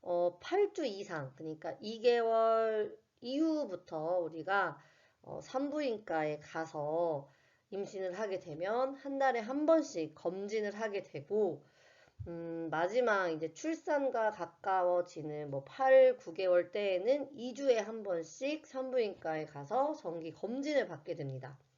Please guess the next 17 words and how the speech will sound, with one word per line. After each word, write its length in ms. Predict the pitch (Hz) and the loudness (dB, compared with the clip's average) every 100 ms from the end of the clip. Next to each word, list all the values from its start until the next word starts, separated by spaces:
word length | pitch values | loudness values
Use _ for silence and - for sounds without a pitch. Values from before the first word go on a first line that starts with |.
| _ _ _ | _ _ _
자, 460 | - 165 156 156 147 | -12 -6 -2 -2 -4
그 320 | - 277 302 277 | -4 0 0 -2
이유는 880 | 175 156 143 143 214 240 214 143 - _ _ _ _ - | -4 -6 -4 0 6 6 6 0 -8 _ _ _ _ -4
임신 680 | 247 294 285 302 294 277 | -2 -2 0 -2 -2 -4
중에 520 | - 175 220 196 - - | -6 -4 -2 0 -2 -8
나타날 460 | 143 - 220 226 214 | -10 -8 -6 -4 -6
수 160 | 220 | -6
있는, 680 | 190 175 165 170 226 294 349 - - _ _ | -6 -4 -4 0 2 2 0 -8 -20 _ _
어, 160 | - 151 | -16 -16
태아나 480 | - 285 285 196 143 | -6 0 2 0 -4
또는 560 | 190 180 180 196 202 170 | -6 0 0 0 -4 -2
모체, 520 | 240 - - 156 - _ | -2 -2 -10 -10 -10 _
엄마의 680 | 165 202 240 247 233 214 190 | -2 -2 -2 -2 0 -2 -6
이상 360 | 190 226 226 214 | -8 -6 -8 -10
증세를 500 | 175 165 165 165 165 | -10 -6 -4 -4 -4
파악하기 720 | 262 302 320 269 226 196 147 | -4 -4 -4 -4 -4 -4 -4
위해서고요. 920 | 156 180 175 160 147 135 151 160 339 | 0 0 0 -6 -4 -4 0 -2 -2